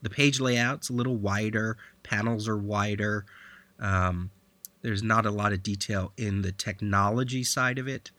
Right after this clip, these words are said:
Um, the aliens are different looking, but they're not as definitive as, as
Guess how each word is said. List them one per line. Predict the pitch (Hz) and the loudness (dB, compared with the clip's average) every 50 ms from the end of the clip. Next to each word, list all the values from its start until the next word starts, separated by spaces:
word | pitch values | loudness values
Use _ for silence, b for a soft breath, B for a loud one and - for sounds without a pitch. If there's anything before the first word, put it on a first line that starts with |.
| B B B B B B B B B B B B B - | B B B B B B B B B B B B B -4
Um, | 113 104 101 98 95 95 92 92 90 - - _ - | -2 0 2 2 2 2 0 0 -4 -6 -10 _ -2
the | 127 127 127 - - | -2 -2 -2 0 0
aliens | 123 117 117 117 120 127 123 123 120 113 113 110 113 110 107 107 101 - - _ | 2 4 4 4 4 4 4 4 4 4 4 2 2 2 0 -2 -4 -6 -8 _
are | - 101 98 98 95 95 92 95 90 90 92 95 - _ _ _ _ _ _ _ _ _ _ _ _ _ _ _ _ - | -4 -2 -2 0 0 0 0 0 -2 -2 -4 -6 -8 _ _ _ _ _ _ _ _ _ _ _ _ _ _ _ _ 2
different | 202 220 - 190 160 - - | 2 2 4 2 2 2 2
looking, | 123 113 104 95 - 98 104 107 107 | 2 2 2 2 0 -2 -2 0 0
but | 104 101 101 | -2 -2 0
they're | 104 104 | 2 2
not | 104 101 104 104 101 104 107 110 110 | 2 4 4 6 6 8 8 6 6
as | 95 90 90 | 4 0 0
definitive | - 98 92 - - 127 123 117 92 85 85 80 82 | -4 -6 -10 -2 2 4 4 4 4 2 0 -2 -2
as, | 90 82 80 - - - - - - - | -2 -2 -2 -4 -4 -6 -8 -10 -12 -8
as | 95 90 80 82 - 73 - - | -6 -6 -6 -6 -8 -10 -12 -14